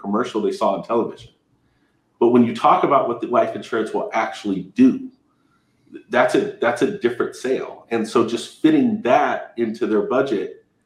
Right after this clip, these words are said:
and helping them understand that, yeah, I, I may want a Ferrari, but right now I can afford a Kia.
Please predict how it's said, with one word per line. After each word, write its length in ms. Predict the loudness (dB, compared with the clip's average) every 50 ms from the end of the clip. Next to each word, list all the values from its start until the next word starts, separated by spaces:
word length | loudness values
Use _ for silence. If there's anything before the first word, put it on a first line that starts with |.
| _ _ _ _
and 100 | -8 0
helping 300 | 2 2 2 2 2 0
them 120 | 0 0 0
understand 600 | 0 0 -2 -2 -2 -2 0 0 2 0 0 0
that, 160 | -2 -4 -2 -2
yeah, 340 | 2 2 2 2 2 0 -4 -8 -10
I, 320 | -12 -12 -12 -6 -4 -2
I 20 | 0
may 180 | 2 2 2
want 340 | 0 0 -2 0 0 0 0
a 100 | -2 -4
Ferrari, 600 | -2 -2 -2 2 4 4 4 4 2 0 -4 -8 -10 _ _ _ _ _ _ _ _ _ _ _ _ 0
but 120 | 2 4
right 260 | 4 4 4 2 0
now 300 | 0 2 2 4 4 4
I 100 | 2 0
can 180 | 0 -2 -4 -4
afford 360 | -6 -2 0 2 2 2 0
a 40 | -2
Kia. 480 | -6 -6 -2 -2 -2 -2 -2 -6 -8